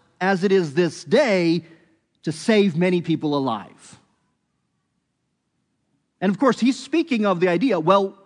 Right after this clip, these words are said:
you meant evil when you sold me to those Ishmaelites, when you threatened to kill me, when I was crying and you did not listen to my pleadings. You meant evil.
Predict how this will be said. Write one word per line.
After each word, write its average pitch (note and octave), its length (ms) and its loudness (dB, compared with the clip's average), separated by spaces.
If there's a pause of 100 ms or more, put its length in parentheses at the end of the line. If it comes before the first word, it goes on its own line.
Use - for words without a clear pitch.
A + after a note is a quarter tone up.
(480)
you A3+ 320 2
meant A#3 300 0
evil F#3+ 520 0 (280)
when F3 160 0
you A3 140 2
sold A#3 380 0
me A3 200 2
to G#3 180 -2
those F#3+ 220 0
Ishmaelites, D#3+ 880 -4
when D#3+ 160 0
you G#3 120 0
threatened G#3+ 460 -4
to F#3 80 -4
kill G3+ 300 -2
me, C#3+ 180 0
when D3+ 160 -2
I F#3+ 120 0
was G#3+ 140 -4
crying G3 440 -2
and C#3+ 80 0
you F#3+ 100 0
did F#3 160 -4
not G3 320 -4 (220)
listen F#3+ 380 0
to F3+ 100 -2
my E3+ 160 0
pleadings. D#3 520 -2
You F#3+ 140 2
meant G#3 360 2
evil. F3 420 -4